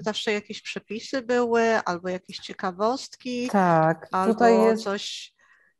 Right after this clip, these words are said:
Speaker 2: E, tutaj jest informacja, że w tysiąc dziewięćset osiemnastym roku, dwudziestego piątego marca, zmarł Claude Debussy, czyli kompozytor francuski, czołowy przedstawiciel impresjonizmu w muzyce, o czym pewnie wszyscy wiemy.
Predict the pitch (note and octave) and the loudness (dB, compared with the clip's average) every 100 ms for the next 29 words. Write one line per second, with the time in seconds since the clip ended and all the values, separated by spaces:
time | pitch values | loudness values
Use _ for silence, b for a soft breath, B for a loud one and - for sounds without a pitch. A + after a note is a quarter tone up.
0 | _ _ _ _ _ _ G3+ D4 D4+ B3 | _ _ _ _ _ _ 4 4 4 4
1 | C4 B3+ B3 A#3+ A#3 A#3 A3+ C4+ C4+ A#3+ | 6 8 6 4 2 4 2 2 0 0
2 | A3+ A#3 A3+ G#3+ A#3 B3+ A#3 A3 G#3+ A3 | 0 -2 -2 -2 0 -2 -2 -4 -2 0
3 | A3 A3+ A3 G#3 A3+ B3+ G#3+ G#3 A3 A3 | 0 0 0 0 2 0 0 0 0 0
4 | A3+ A3 G#3+ G#3+ G#3+ G3+ G3+ F#3+ G#3 G#3 | 2 0 -2 0 0 2 2 2 2 2
5 | G3+ G3+ A#3+ A3+ - G#3 G#3 G#3+ A#3 A#3 | 2 0 -2 -4 -2 0 2 4 2 0
6 | A#3+ A3+ G#3 A3 A3 A3 G3 E3+ - _ | 2 4 4 2 2 -2 -2 -2 -4 _
7 | _ _ - C4+ C4 A3+ A3+ G3 G3 F#3 | _ _ -4 0 2 2 2 -2 -2 -4
8 | - F3 F#3+ - G3 F3+ G3 F#3 - F3 | -2 -4 -4 -4 -2 -2 -2 -4 -6 -6
9 | F#3+ G#3+ B3 B3 G3+ F#3+ F#3 F#3 F#3 F3 | -2 0 0 0 -2 0 0 0 -2 -2
10 | E3+ E3 - E3 D#3+ D#3 E3 D3 C#3+ - | -2 -4 -2 -4 -4 -6 -4 -4 -8 -10
11 | C#3+ C#3 - | -8 -6 -8